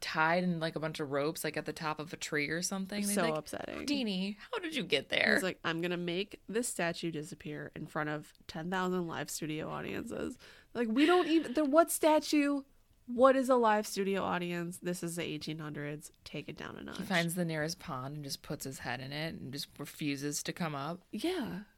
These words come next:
Speaker 2: And Maggie was so drunk she didn't even care. She's like, "Whatever, I got two of 'em." No, I'm just kidding. I don't know how she was as a mother.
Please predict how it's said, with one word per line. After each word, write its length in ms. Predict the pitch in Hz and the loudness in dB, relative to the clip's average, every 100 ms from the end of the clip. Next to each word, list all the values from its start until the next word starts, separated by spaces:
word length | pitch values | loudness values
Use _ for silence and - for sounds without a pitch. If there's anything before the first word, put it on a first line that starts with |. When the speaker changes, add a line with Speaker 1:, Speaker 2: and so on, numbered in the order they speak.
| _ _ | _ _
Speaker 2:
And 260 | 240 240 - | 0 0 0
Maggie 360 | 208 208 247 277 | -2 0 0 0
was 160 | 254 | 2
so 180 | - 226 | 2 0
drunk 240 | 220 220 226 | 0 0 0
she 160 | - | 0
didn't 240 | 190 202 202 | 0 0 0
even 240 | 202 190 | 0 0
care. 320 | 190 170 165 - | 0 0 -2 -2
She's 120 | - | -4
like, 200 | 214 196 | -2 -2
"Whatever, 460 | 170 185 175 165 160 | 0 4 4 4 2
I 120 | 165 | 0
got 160 | 175 165 | 0 -2
two 160 | 165 156 | -4 -8
of 120 | - | -8
'em." 240 | 175 226 - - _ - | -10 -12 -16 -20 _ 2
No, 220 | 233 226 | 10 10
I'm 100 | 202 | 10
just 160 | 196 - | 6 0
kidding. 240 | 175 170 | 0 0
I 60 | 180 | 0
don't 120 | 185 | 0
know 80 | 180 | 0
how 100 | 185 | 0
she 140 | 185 | 2
was 200 | 170 190 | 0 2
as 120 | 233 - | 4 4
a 60 | |
mother. 440 | 247 226 269 262 | 6 8 6 4